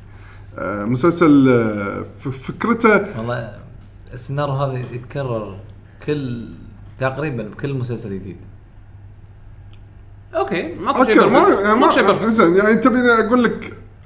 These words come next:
Speaker 1: غص-، يعني تب-، شنو تبي اقارن لك اياها بشيء؟ ما في.
Speaker 2: ما، ما ادري يعني.
Speaker 1: انا بالن-، لاني ما اشوف فايد، فما اقدر اقارن
Speaker 3: عطني،
Speaker 1: لك.
Speaker 3: عطني، عطني، زين، انت الحين ابيك تبيع لي ال-،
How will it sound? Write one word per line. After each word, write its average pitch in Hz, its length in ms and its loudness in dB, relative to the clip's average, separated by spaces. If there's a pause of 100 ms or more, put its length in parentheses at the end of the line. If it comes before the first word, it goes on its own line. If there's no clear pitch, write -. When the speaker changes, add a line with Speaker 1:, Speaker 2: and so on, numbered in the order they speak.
Speaker 1:
غص-، 175 460 -4
يعني 160 340 6
تب-، 180 280 0
شنو 220 300 0
تبي 135 260 4
اقارن 156 300 4
لك 170 160 2
اياها 170 120 6
بشيء؟ 226 280 -2 (1200)
ما 233 180 6
في. 285 80 4
Speaker 2:
ما، 190 160 0
ما 208 340 -4
ادري 123 240 -2
يعني. 247 160 4
Speaker 1:
انا 254 80 6
بالن-، 233 380 6
لاني 233 180 6
ما 254 140 4
اشوف - 260 2
فايد، 208 140 4
فما 240 240 2
اقدر 196 220 4
اقارن 143 400 2
Speaker 3:
عطني، 247 200 0
Speaker 1:
لك. 220 120 -4
Speaker 3:
عطني، 220 320 0
عطني، 196 160 -4
زين، 160 140 2
انت 175 240 -8
الحين 214 360 -2
ابيك 196 240 -6
تبيع 170 260 -2
لي 196 140 4
ال-، 175 220 0